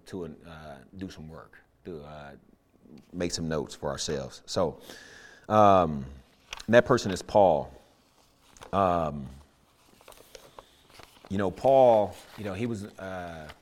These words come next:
he crucified Christians. Um, he, he, he had a, his upbringing was, I mean, that of the highest level. I can't,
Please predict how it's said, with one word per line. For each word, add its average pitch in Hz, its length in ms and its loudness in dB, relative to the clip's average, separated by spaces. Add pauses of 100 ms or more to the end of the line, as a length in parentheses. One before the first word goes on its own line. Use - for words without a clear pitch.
(420)
he 113 100 -10
crucified 117 640 -2
Christians. 110 560 -10 (960)
Um, 85 640 -10
he, 104 240 -6
he, 101 180 -6
he 107 380 -6
had 107 240 -4
a, 87 320 -8 (680)
his - 280 -12
upbringing 101 680 -4 (220)
was, 87 600 -12 (440)
I - 60 -18
mean, 82 460 -12
that 95 180 -2
of 92 80 -6
the 87 80 -6
highest 92 320 -6
level. 92 220 -6
I 90 40 -6
can't, 87 400 -12